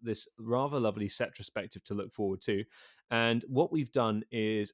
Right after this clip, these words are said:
we've, we've done the hard bit. We've cut down the huge list of cards and, and decided against our illustrious award categories for very real Call of Discovery, co-, um,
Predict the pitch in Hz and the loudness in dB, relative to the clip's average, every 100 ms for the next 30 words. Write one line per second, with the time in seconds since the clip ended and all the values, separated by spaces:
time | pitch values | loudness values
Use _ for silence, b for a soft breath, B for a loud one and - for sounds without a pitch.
0 | - 120 120 117 - 143 139 180 170 156 | -6 -2 0 -2 0 0 2 2 2 4
1 | 160 135 - 107 123 120 - - 139 113 | 6 4 0 0 2 0 0 -2 -2 4
2 | 139 131 113 104 147 131 - 127 - 117 | 4 4 2 0 0 0 2 -2 0 -6
3 | - 127 107 98 95 - 104 101 - _ | -2 0 0 0 -6 -4 -2 -2 -6 _
4 | _ 123 110 101 - 113 117 - 131 127 | _ -4 -2 -4 -8 -8 -8 -4 -2 0
5 | 110 107 110 110 - 104 101 - b b | 0 0 0 -2 -2 2 2 -2 b b
6 | - 113 135 156 - 143 123 - 123 120 | 0 2 2 0 -2 2 0 0 -2 2
7 | 131 - 107 92 - 101 92 92 107 - | 2 2 -6 -6 -4 -2 -2 -8 -12 -18
8 | - 113 104 104 - 123 139 131 113 117 | -4 2 2 2 2 2 4 2 2 2
9 | 120 104 98 95 _ _ - 147 131 104 | 4 4 4 0 _ _ -4 0 0 0
10 | 113 - 123 107 104 - 120 - 107 101 | -8 -4 -4 -2 -6 -6 -10 -2 0 0